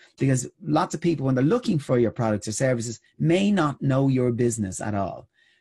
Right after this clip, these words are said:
They're hearing about you and finding you for the first time. So they're looking for those recommendations. Sixty-three percent of small to medium enterprises do not promote their website online. And I'm gonna do a little bit of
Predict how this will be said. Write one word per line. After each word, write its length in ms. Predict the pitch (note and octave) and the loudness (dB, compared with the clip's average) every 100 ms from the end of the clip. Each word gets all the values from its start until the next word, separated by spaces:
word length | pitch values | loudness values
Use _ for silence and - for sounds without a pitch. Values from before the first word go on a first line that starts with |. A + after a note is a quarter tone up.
| _ | _
They're 160 | A#2 A2 | -2 0
hearing 460 | A#2 F3+ E3 D#3 | 2 4 4 4
about 340 | C3+ C3+ C3 C#3 | 4 2 2 2
you 80 | A#2 | 0
and 100 | A2+ | 0
finding 340 | D3 C#3 C3+ | 0 2 2
you 60 | A2 | -2
for 60 | |
the 80 | A#2 | -6
first 320 | - A2+ G2+ | -4 -4 -4
time. 320 | B2 F#2+ D2+ D2 _ _ _ _ | -4 -4 -6 -12 _ _ _ _
So 160 | - B2 | -2 2
they're 120 | C3 | 4
looking 300 | D3+ D#3 C3+ | 2 0 -2
for 120 | C3 | 0
those 260 | A#2 A2+ A#2 | 0 0 0
recommendations. 960 | A2 G#2 G2 F2 E2+ E2 - - - _ _ _ - - - - - | -4 -4 -4 -4 -6 -10 -14 -16 -20 _ _ _ -20 -20 -20 -14 -4
Sixty-three 680 | G#3 F3+ G#3 E3 - A#3+ A#3 | -2 0 0 0 2 2 2
percent 560 | G3+ - D#3 D3 C3+ - | 0 0 2 2 0 -4
of 260 | - C#3+ C3+ | 0 0 0
small 340 | - C#3+ C3+ | 0 2 4
to 100 | B2+ | 2
medium 280 | C3 B2 B2 | 2 2 2
enterprises 540 | A#2+ A#2+ - A2+ G#2+ G#2 | 2 0 0 0 -2 -2
do 140 | B2+ | 0
not 220 | C#3 C3+ | 0 -2
promote 560 | - C3+ C#3+ D#3+ D#3+ - | -2 2 4 4 2 0
their 120 | A#2 | 0
website 560 | A2+ G#2+ G2+ G2 F#2 F#2 | 2 0 -2 -4 -4 -2
online. 460 | F#2+ F#2 E2 C#2 - _ | -2 -2 -4 -6 -14 _
And 80 | C3 | 0
I'm 40 | |
gonna 180 | D#3+ G3+ | 2 0
do 260 | D#3+ F3+ E3 | 2 4 4
a 40 | |
little 180 | D#3 C3 | 4 2
bit 120 | B2 | 0
of 160 | A2+ | -2